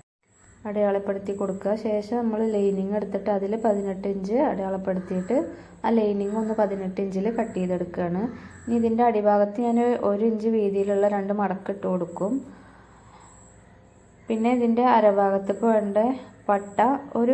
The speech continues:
രണ്ടര ഇഞ്ച് എടുക്കുന്നുണ്ട്. തയ്യൽ തുമ്പ് കൂട്ടിയിട്ടാണ് രണ്ടര ഇഞ്ച്. മടക്കി വെച്ചതിന് ശേഷമാണ് ഞാൻ രണ്ടര ഇഞ്ച് എടുക്കുന്നത്. അപ്പോൾ ബാക്കിലും ഫ്രണ്ടിലും രണ്ടര ഇഞ്ച് വീതിയിലുണ്ടാവും. ടോട്ടൽ അഞ്ച് ഇഞ്ച് ഉണ്ടാവും. ഇനി അതിൻ്റെ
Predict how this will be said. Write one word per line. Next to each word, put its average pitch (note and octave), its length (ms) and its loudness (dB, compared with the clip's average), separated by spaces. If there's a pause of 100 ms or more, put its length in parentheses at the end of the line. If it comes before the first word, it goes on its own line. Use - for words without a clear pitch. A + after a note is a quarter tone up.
(140)
രണ്ടര G#3+ 340 2 (120)
ഇഞ്ച് G3+ 200 -2
എടുക്കുന്നുണ്ട്. F#3+ 480 -2 (140)
തയ്യൽ G3+ 340 2
തുമ്പ് G3+ 300 -4
കൂട്ടിയിട്ടാണ് G#3+ 520 -2 (100)
രണ്ടര F#3+ 320 0 (100)
ഇഞ്ച്. G3 260 -4 (1300)
മടക്കി G#3 420 0
വെച്ചതിന് B3+ 400 4
ശേഷമാണ് A#3 480 2
ഞാൻ A3+ 140 4
രണ്ടര G3+ 320 0
ഇഞ്ച് G3+ 180 -2
എടുക്കുന്നത്. F#3 540 -2
അപ്പോൾ G3+ 220 0
ബാക്കിലും G3+ 540 0
ഫ്രണ്ടിലും G#3+ 540 0
രണ്ടര G3+ 340 -2
ഇഞ്ച് F#3+ 260 -6
വീതിയിലുണ്ടാവും. F#3+ 760 -4 (220)
ടോട്ടൽ G3 380 0 (340)
അഞ്ച് G3 320 -6
ഇഞ്ച് G3 240 -4
ഉണ്ടാവും. F3+ 360 -2 (1800)
ഇനി A3+ 180 2
അതിൻ്റെ A#3 260 4